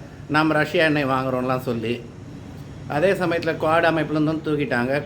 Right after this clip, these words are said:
குவாட் அமைப்புல இந்தியா இருக்கவும் விரும்பல. காரணம், நாம் எந்த நாட்டிற்கும் அடிமையாக இருக்க விரும்பவில்லை. பாக்கி அமெரிக்கான்றது என்ன, உலகத்தின் சூப்பர் பவர். வெறும் முப்பது கோடி மக்கள் தொகை கொண்டு,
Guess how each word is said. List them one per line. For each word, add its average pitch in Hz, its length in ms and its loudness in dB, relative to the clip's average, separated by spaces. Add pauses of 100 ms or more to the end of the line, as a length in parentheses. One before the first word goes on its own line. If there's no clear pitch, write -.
குவாட் 151 180 2
அமைப்புல 143 320 2
இந்தியா 143 320 2
இருக்கவும் 135 400 0
விரும்பல. 123 340 0 (500)
காரணம், 175 500 2 (380)
நாம் 170 280 2 (100)
எந்த 165 280 0
நாட்டிற்கும் 170 680 -2
அடிமையாக 156 480 2
இருக்க 143 200 0
விரும்பவில்லை. 123 500 0
பாக்கி 156 360 -2
அமெரிக்கான்றது 151 680 2
என்ன, 147 280 2
உலகத்தின் 151 420 0
சூப்பர் 147 340 -2
பவர். 117 300 -2 (420)
வெறும் 160 240 2
முப்பது 165 340 0
கோடி 156 200 2
மக்கள் 143 340 0
தொகை 143 300 0
கொண்டு, 143 500 0